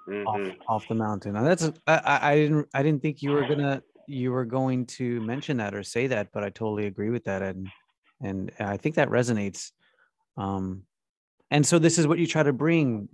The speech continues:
Speaker 2: to, to people, um, in Wudang West with Wudang West, huh?
Speaker 1: Ish, you know, among other things. Um, I have a clinic practice, and let's say someone books an hour with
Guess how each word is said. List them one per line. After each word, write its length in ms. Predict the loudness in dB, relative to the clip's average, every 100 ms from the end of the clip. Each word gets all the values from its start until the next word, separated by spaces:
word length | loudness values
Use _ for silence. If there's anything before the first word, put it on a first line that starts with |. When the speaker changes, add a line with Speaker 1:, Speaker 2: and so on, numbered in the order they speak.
| -4
Speaker 2:
to, 320 | 0 0 -2 -2
to 340 | 0 2 0 -2
people, 480 | -4 -2 -2 -4 -6 _ _ _ _ _ _
um, 440 | -4 -2 -2 -4 -4
in 180 | -2 2
Wudang 380 | 2 2 0 0
West 280 | -2 -2
with 140 | -6 -4
Wudang 340 | -4 -4 -6
West, 280 | -8 -10 -4
huh? 200 | -2 -2 -6 _ _ _ _ _ _ _ -20 _ _ _
Speaker 1:
Ish, 180 | 6 6 4 0
you 120 | 4 6
know, 200 | 8 8
among 240 | 6 6
other 200 | 8 6
things. 280 | 6 2 0 -8 -20 _ 0
Um, 340 | 0 0 -6 _ _ 2
I 60 |
have 160 | 4 4
a 40 |
clinic 380 | 2 -2 -2 0
practice, 460 | 2 2 2 -2 -4 -18 -20 _
and 320 | -6 -6 -8 -14 _ _ _ _ _ _ _ _
let's 160 | -2 4
say 160 | 4 4
someone 340 | 2 0 -2 -4 -6
books 200 | 0 0 -2
an 120 | -4
hour 380 | 0 4 6 6
with 160 | 4